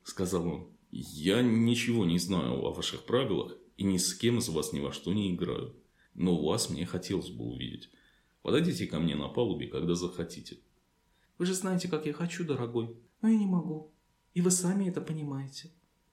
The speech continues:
"Нет", сказал мистер Пинфилд, "скажу откровенно, не понимаю. Решайте сами. А сейчас я ухожу".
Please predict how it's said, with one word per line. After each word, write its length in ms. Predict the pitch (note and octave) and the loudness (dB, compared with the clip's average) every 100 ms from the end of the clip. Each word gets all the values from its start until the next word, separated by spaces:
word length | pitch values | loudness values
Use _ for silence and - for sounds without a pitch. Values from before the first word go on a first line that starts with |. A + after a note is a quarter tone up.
| _ - | _ -4
"Нет", 600 | G2 G#2 F#2 - - - | 2 4 4 0 -8 -12
сказал 340 | - F2 D#2 | -6 -4 -2
мистер 300 | D2+ D2 E2 | -4 -4 -8
Пинфилд, 480 | - D2 - - - | -8 -10 -10 -14 -12
"скажу 380 | - G2 F#2+ F2+ | -6 -2 2 2
откровенно, 520 | - D#2 F2 C3 B2+ | 0 0 2 2 2
не 160 | D2+ F2 | 0 0
понимаю. 540 | - F2+ E2 C2+ - - _ _ | 2 2 0 -2 -8 -12 _ _
Решайте 400 | - F#2+ D3+ F3+ | -6 0 2 2
сами. 380 | - - C2 - - _ | -2 -2 -4 -6 -14 _
А 80 | - | -4
сейчас 380 | - A2 D3 - | -2 0 0 0
я 100 | F2 | 0
ухожу". 580 | E2+ - C2+ D2 - | 0 -4 -6 -6 -8